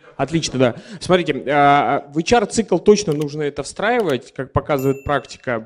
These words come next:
Почему это важно? Когда к вам приходит владелец продукта и говорит: "Я хочу стать, э, там, chief product owner", вы должны ему объяснить понятно, логически, почему он,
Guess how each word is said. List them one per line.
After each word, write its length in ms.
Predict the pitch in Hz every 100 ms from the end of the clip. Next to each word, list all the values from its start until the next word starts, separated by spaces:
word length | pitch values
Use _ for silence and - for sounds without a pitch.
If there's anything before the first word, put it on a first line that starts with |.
| -
Почему 340 | - 180 202
это 160 | 196 170
важно? 340 | 156 123 120
Когда 280 | 131 131 175
к 80 | 170
вам 160 | 160
приходит 400 | 156 156 170 160
владелец 360 | 156 151 156 143
продукта 460 | 151 151 170 -
и 60 | 143
говорит: 400 | 135 151 160 -
"Я 100 | 156
хочу 300 | 151 143 151
стать, 400 | - 151 135 -
э, 160 | 139 131
там, 220 | 120 120
chief 280 | - 120 -
product 300 | 185 139 135
owner", 520 | 143 120 113 110 113
вы 120 | 147
должны 320 | 147 151 156
ему 280 | 156 151 156
объяснить 540 | 143 147 156 220 214
понятно, 460 | 156 147 160 147 131
логически, 540 | 131 151 220 220 -
почему 400 | - - 139 170
он, 200 | 185 151